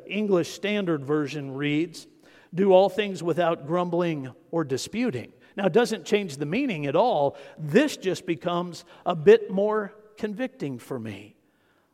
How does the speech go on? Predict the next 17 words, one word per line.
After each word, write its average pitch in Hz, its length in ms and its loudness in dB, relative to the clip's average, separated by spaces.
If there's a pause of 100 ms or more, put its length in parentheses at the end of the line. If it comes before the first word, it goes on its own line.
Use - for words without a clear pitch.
(120)
So - 140 -10
I 143 80 2
love 160 320 4
that 135 140 0
it 123 120 -4
inspires 117 680 -10
me. - 200 -20 (680)
I - 120 -12
hate - 400 -4
that - 140 -16
it - 180 -16
convicts 117 460 -16
me 107 100 -18
the 104 100 -18
way 113 160 -8
it - 200 -14
does. - 400 -16